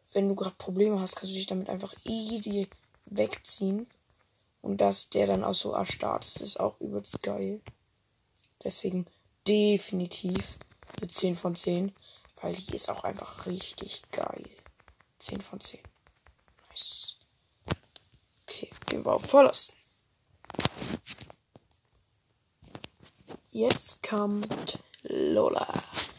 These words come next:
Das ist jetzt der fünfte Brawler, den ich teste. Also ihre Ulti ist wirklich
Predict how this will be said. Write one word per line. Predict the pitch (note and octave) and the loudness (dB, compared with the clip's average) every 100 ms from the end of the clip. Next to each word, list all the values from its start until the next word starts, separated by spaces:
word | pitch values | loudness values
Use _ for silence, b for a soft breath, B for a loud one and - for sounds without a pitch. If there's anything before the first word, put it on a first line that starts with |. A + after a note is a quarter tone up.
| B B _ | B B _
Das | - - | -4 -4
ist | G#3 - | -2 -2
jetzt | G#3 - - | 2 2 2
der | G3+ | -2
fünfte | - A3 G#3 G#3+ | -4 -4 -4 -4
Brawler, | G3+ G3 G3+ G#3 | 2 2 2 0
den | G#3 | 0
ich | G3 - | 2 2
teste. | G#3 G#3 - B3+ G4+ - _ _ - - - - - _ - - - - _ _ _ _ _ _ _ _ _ - - _ _ | 2 0 2 0 -2 -8 _ _ -12 -6 -4 -6 -8 _ -20 -20 -20 -20 _ _ _ _ _ _ _ _ _ -20 -20 _ _
Also | G3 F3+ | 2 2
ihre | F#3 F#3 F3+ | 4 4 6
Ulti | - F3 F3+ | 4 4 2
ist | F3 F#3+ | 0 -2
wirklich | - F3+ - | -2 -2 -2